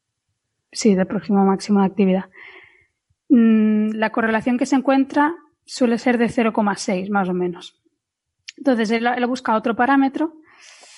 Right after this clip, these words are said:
que es difícil de describir, la verdad. Eh, viene siendo algo muy parecido, pero es como refinar esas,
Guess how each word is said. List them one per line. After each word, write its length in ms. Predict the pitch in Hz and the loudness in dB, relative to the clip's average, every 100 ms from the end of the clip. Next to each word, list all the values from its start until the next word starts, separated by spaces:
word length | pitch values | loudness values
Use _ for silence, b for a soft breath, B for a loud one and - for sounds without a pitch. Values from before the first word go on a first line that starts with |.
| B B _ _ _ _ | B B _ _ _ _
que 140 | 226 | 0
es 80 | 214 | 2
difícil 400 | 233 - 247 214 | 2 0 0 0
de 80 | 214 | 0
describir, 540 | 220 - 208 214 240 | -2 -2 -2 2 2
la 120 | 208 202 | 2 0
verdad. 280 | 202 233 285 _ _ _ _ _ _ _ _ _ - - _ | 0 -4 -8 _ _ _ _ _ _ _ _ _ -20 -20 _
Eh, 720 | 277 254 240 233 226 226 220 214 208 277 _ _ _ _ _ _ | 2 4 2 2 2 0 0 -2 -4 -6 _ _ _ _ _ _
viene 400 | 254 226 269 302 | 0 2 4 2
siendo 300 | - 294 262 | 2 0 2
algo 160 | 240 240 | 2 2
muy 160 | 240 | 0
parecido, 480 | 233 226 220 269 285 | 0 -2 -2 0 0
pero 140 | 247 240 | 0 -2
es 100 | - | 0
como 240 | 262 247 | 0 2
refinar 500 | 240 - 226 214 220 | 0 -2 -2 0 0
esas, 760 | 226 - 208 190 185 - - | 0 0 2 2 -2 -8 -16